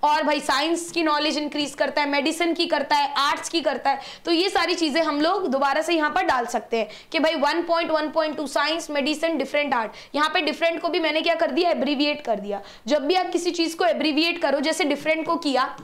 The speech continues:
तो यहाँ पे एक छोटा सा फुल स्टॉप लगा दो, ताकि पता चल जाए टीचर को भी कि ये आपका एब्रिविएटेड वर्जन है। Got it everyone?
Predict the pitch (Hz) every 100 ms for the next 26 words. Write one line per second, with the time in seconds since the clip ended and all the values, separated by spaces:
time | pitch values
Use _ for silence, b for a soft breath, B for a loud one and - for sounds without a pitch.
0 | - - - - 349 330 320 330 381 392
1 | 349 294 339 381 320 294 - 320 311 262
2 | 240 294 359 349 403 294 320 330 277 269
3 | 294 294 294 294 285 240 403 415 B -
4 | 302 330 - - 370 285 240 294 285 285
5 | 392 320 254 202 208 190 - - - _
6 | _ _ _ _ _ _ _ _ _ 226
7 | 349 349 440 427 392 427 427 427 466